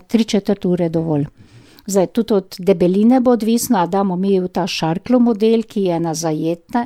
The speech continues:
zajetni zavitek bil, ali pa so navadni zavitki, taki bolj elegantni, in takrat bo sigurno petinštirideset minut pečena. No, pečeno pa čez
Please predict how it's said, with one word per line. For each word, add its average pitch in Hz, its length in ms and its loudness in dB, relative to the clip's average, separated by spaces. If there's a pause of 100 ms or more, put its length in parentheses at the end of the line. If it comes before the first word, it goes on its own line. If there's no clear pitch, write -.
(120)
zajetni 180 640 2
zavitek 240 560 0
bil, 226 240 0 (380)
ali 262 240 2
pa 226 160 -2
so 202 340 0
navadni 196 880 0
zavitki, 208 760 0
taki 185 380 -4
bolj 180 240 0
elegantni, 196 720 2 (280)
in 262 180 4
takrat 254 340 2
bo 233 120 0
sigurno 214 400 0
petinštirideset 190 800 -6
minut 180 300 -2
pečena. 170 540 -4 (420)
No, 320 160 4
pečeno 277 500 4
pa 220 160 2
čez 214 320 -6